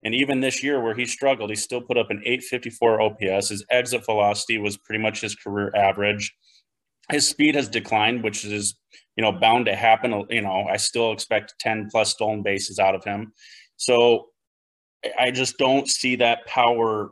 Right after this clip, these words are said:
regressing heavily enough. In a hundred twenty-two games, he was still on pace for thirty home runs, which is right around what he's been able to do pe-,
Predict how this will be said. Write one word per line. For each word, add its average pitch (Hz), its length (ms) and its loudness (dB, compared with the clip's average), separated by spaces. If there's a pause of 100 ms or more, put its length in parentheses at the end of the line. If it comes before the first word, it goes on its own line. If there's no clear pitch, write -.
regressing 110 640 -2
heavily 117 500 -2
enough. 123 360 0 (580)
In 110 80 -8
a 104 100 2
hundred 131 320 0
twenty-two 123 400 -4
games, 113 380 -2
he 123 100 -4
was 120 180 -2
still 120 540 0
on 113 240 -2
pace 113 280 -4
for 104 140 -10
thirty 113 300 -4
home 107 220 -2
runs, 120 240 -2
which 107 220 -8
is 107 240 -6 (360)
right 123 200 6
around 120 280 2
what 113 120 -2
he's 123 160 -2
been 113 140 -4
able 110 280 -2
to 110 80 -8
do 104 80 -8
pe-, - 140 -20